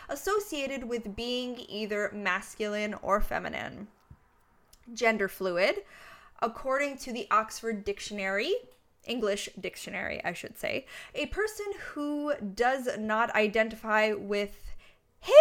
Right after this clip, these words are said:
Gizmo! Nice to see you! It's been forever! How you doing? And Steph! Yeah, podcast time!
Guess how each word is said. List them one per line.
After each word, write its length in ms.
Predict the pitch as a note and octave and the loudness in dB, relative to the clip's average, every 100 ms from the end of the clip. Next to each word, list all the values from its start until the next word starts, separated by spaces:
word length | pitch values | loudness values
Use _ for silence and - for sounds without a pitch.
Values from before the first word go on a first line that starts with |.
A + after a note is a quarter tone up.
| E5 D#5+ C5+ G4+ | 12 10 6 4
Gizmo! 1200 | - E5 E5+ C#5+ C5 C5+ B4+ A#4+ G#4 F#4 C4 A3+ | 10 10 10 4 8 10 10 8 6 4 2 -2
Nice 560 | - - - B4+ D#5 D5+ | -4 -12 -6 0 2 2
to 160 | C#5+ | 0
see 140 | - C#5+ D#5 C5 | -2 0 2 4
you! 60 | G#4+ | 4
It's 120 | G4+ | 4
been 120 | - A#4+ C5 | 8 8 6
forever! 480 | B4 - B4+ C5 C5 B4 | 0 4 4 6 4 4
How 120 | C5 C5 | 0 0
you 160 | C5+ B4 A4 C5 C5+ C5 B4+ G4+ | 0 2 4 6 4 -2 -2 0
doing? 280 | C#4 G#3 G3+ - _ _ _ _ _ _ _ _ | 0 0 -4 -12 _ _ _ _ _ _ _ _
And 200 | F4+ B4 | 2 2
Steph! 720 | B4 - - A4 B4+ B4+ A#4 - | -2 -8 2 4 6 4 0 -8
Yeah, 280 | A#3 G4 A#4+ A#4+ | -2 0 0 0
podcast 680 | F#4+ A#4+ - G#4 A#4 C#5 - | 0 0 2 4 4 2 0
time! 160 | G#4 | 4